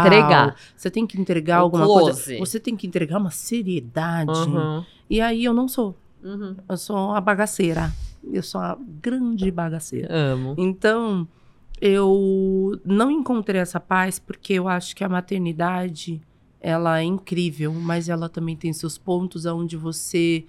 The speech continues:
Speaker 2: se questiona demais. E aí você fala, "Nossa, mas eu sou mãe, será que eu vou conseguir ser mãe, entregar meu trabalho,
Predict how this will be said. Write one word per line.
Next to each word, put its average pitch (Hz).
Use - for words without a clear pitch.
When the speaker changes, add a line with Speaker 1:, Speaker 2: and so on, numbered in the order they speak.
Speaker 2:
se -
questiona 247
demais. 226
E 214
aí 220
você 208
fala, 185
"Nossa, 185
mas 185
eu 196
sou 208
mãe, 185
será 214
que -
eu 196
vou 185
conseguir 170
ser 160
mãe, 170
entregar 170
meu 160
trabalho, 170